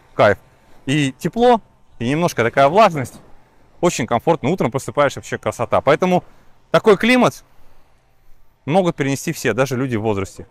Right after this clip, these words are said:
Потому что, например, в Дубае летом, ну, люди в возрасте, наверное, тяжело будут переносить, а вот Хайнань в этом плане по климату очень удачный, очень. Ну, он и считается курортом. Комфортным для отдыха. И само нахождение здесь уже, к сожалению, лечение.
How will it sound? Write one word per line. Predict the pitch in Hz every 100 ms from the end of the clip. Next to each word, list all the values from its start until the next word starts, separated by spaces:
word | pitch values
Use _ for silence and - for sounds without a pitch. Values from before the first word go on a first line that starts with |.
| -
Потому | 117 139
что, | 131 117 107
например, | 110 131 127
в |
Дубае | 120 139 214 220 123 104 - _ _ _
летом, | 135 151 107 90 _ _ - -
ну, | - 139
люди | 147 143
в |
возрасте, | 127 175 - -
наверное, | 120 117 -
тяжело | 139 165 131
будут | 107
переносить, | 113 113 113 220 110
а |
вот | 104
Хайнань | 123 127 165
в | 120
этом | -
плане | 147 143
по | 113
климату | - 143 120 -
очень | 127 - 98
удачный, | 107 110 - 107 -
очень. | 131 - 85 - - - - _
Ну, | 247 202 - - -
он | 165
и | 156
считается | - 180 156 - 95 _
курортом. | 110 110 - 80 _ _ _ _ - - _ _ -
Комфортным | - 143 220 247 185 160
для | 127 151
отдыха. | 208 165 - 131 117 - _ _ _ -
И | 120 120
само | - 170 175
нахождение | 151 165 170 156
здесь | 190 -
уже, | 131 147
к |
сожалению, | - 110 107 113
лечение. | 135 - 139 104 90